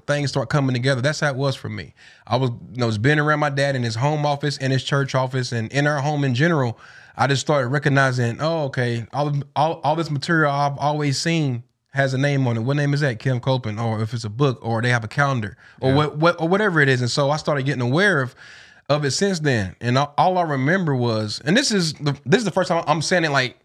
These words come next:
Speaker 1: on a platform. I've always said it backstage 'cause I get it a lot. But something that, um, I remember was, 'cause I, I even asked my mom, like, a year ago, I said, "Give me more of the story," because I don't even re-, remember, but this is what I remember. 'Cause as a kid, I,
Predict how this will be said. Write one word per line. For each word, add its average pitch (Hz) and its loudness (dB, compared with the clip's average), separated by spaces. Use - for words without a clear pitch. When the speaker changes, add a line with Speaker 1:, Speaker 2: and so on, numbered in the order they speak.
Speaker 1:
on 147 0
a 113 -6
platform. 120 0
I've 135 2
always 139 0
said 135 0
it 113 -4
backstage 110 0
'cause 117 -4
I 123 2
get 120 -2
it 120 -2
a 113 0
lot. 117 -2
But 123 2
something 185 0
that, 151 0
um, 117 -4
I 160 6
remember 139 2
was, 110 0
'cause 135 0
I, 240 2
I 240 4
even 214 -2
asked 208 -6
my 180 0
mom, 190 0
like, 170 -2
a 143 -4
year 190 2
ago, 165 0
I 156 -2
said, 127 -2
"Give 240 2
me 302 4
more 240 4
of 220 0
the 165 -2
story," 208 0
because 143 0
I 185 2
don't 262 0
even 175 0
re-, 147 -2
remember, 190 2
but 160 0
this 208 0
is 175 -2
what 156 0
I 147 0
remember. 135 0
'Cause 127 0
as 135 0
a 113 -10
kid, 220 0
I, 180 2